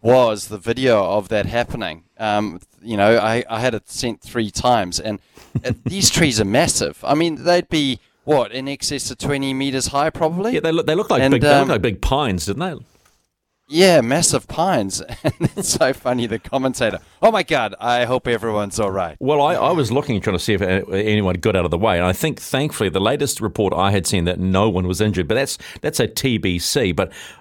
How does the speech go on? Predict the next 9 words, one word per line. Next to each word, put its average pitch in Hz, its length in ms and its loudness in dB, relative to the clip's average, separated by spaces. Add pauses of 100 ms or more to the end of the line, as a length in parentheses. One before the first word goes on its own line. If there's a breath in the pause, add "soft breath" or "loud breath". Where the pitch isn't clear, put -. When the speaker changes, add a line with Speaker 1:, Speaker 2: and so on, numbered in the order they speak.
Speaker 2:
I 123 100 0
mean, 139 400 0
oh 143 100 0
my 147 160 0
gosh, 101 420 0
uh, 127 440 2 (180)
crazy. 147 580 0
But 104 300 0 (380 loud breath)
the, 120 400 0